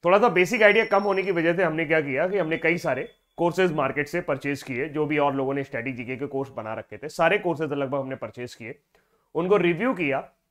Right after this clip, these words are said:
तो पता चला कि कोई, किसी ने ये टॉपिक तीस मिनट में पढ़ा दिया है, किसी ने चालीस मिनट में पढ़ा दिया है, किसी ने एक घंटे में पढ़ाया है, लेकिन उसको पढ़ने के बाद एसएससी का एक या दो प्रश्न के अलावा और कोई सॉल्व नहीं हो रहे थे। फिर हमारे पास चुनौती ये थी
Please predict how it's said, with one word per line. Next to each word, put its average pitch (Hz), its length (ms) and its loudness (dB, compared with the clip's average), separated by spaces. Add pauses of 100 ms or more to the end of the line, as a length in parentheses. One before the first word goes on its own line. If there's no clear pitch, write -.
(140)
तो 170 60 0
पता 214 240 4
चला 208 220 6
कि 208 120 0
कोई, 196 680 0
किसी 190 220 -2
ने 208 100 6
ये 185 160 4
टॉपिक 180 420 2
तीस 170 260 -2
मिनट 160 140 -2
में 160 100 -2
पढ़ा 143 220 2
दिया 143 200 2
है, 143 120 2
किसी 135 220 -6
ने 135 100 -6
चालीस 139 360 -2
मिनट 135 120 -6
में 135 100 -6
पढ़ा 123 200 -2
दिया 127 160 -4
है, 127 60 -4
किसी 127 200 -10
ने 120 100 -8
एक 139 120 -4
घंटे 127 200 -6
में 123 100 -8
पढ़ाया 113 320 -6
है, 120 240 -8 (340)
लेकिन 185 260 2
उसको 202 380 4
पढ़ने 196 360 4
के 190 120 4
बाद 139 340 2 (240)
एसएससी 190 380 -2
का 214 160 2 (100)
एक 190 420 2 (140)
या 214 180 8
दो 185 240 8
प्रश्न 202 300 0
के 175 80 2
अलावा 160 220 6
और 175 100 6
कोई 175 140 0
सॉल्व 151 280 0
नहीं 123 260 -6
हो 98 60 -14
रहे 80 140 -12
थे। 82 100 -18 (1000)
फिर 185 120 6
हमारे 190 220 6
पास 220 180 4
चुनौती 180 300 2
ये 170 160 2
थी 170 300 -6